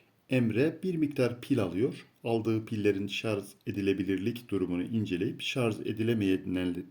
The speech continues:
edil-, edilemeyenleri iade etmek istiyor. Yaptığı incelemede aşağıdaki bilgilere ulaşıyor.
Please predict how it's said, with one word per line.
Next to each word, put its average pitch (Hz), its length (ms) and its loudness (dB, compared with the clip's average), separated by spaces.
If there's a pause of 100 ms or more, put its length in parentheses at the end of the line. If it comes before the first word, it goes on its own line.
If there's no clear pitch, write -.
(200)
edil-, 110 420 -6
edilemeyenleri 92 680 0
iade 101 300 2
etmek 95 280 -6
istiyor. - 300 -4 (520)
Yaptığı - 380 2
incelemede 120 680 4 (380)
aşağıdaki 127 460 -2
bilgilere 110 420 2
ulaşıyor. 87 600 -6